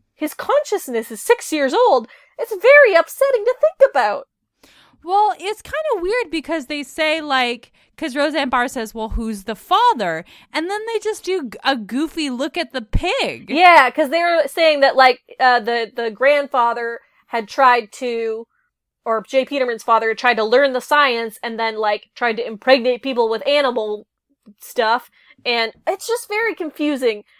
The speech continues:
Speaker 1: and not definitive and really upsetting no matter how you slice it.
Speaker 2: So do you, uh, are they saying that Jay Peterman's father impregnated Roseanne Barr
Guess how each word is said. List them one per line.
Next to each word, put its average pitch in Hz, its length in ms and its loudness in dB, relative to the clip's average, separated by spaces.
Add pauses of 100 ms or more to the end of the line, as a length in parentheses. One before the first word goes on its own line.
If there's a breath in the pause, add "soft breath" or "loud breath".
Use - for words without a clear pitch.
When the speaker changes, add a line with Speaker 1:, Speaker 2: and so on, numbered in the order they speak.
Speaker 1:
and 247 120 -6
not 269 220 4
definitive 240 540 0 (160 soft breath)
and 269 240 -2
really 359 320 -2
upsetting 285 480 2
no 269 100 -4
matter 254 260 -2
how 311 120 2
you 254 160 -4
slice 262 340 -2
it. - 180 -8 (800 soft breath)
Speaker 2:
So 302 200 -8
do 262 120 -10
you, 330 280 -6
uh, 262 60 -12
are 269 220 -6
they 294 160 -8
saying 381 420 -12
that 214 400 -2 (600)
Jay 262 180 -6
Peterman's 262 760 -8
father 175 800 -4 (1400)
impregnated 226 1300 -6 (540)
Roseanne 220 540 -4
Barr 165 760 0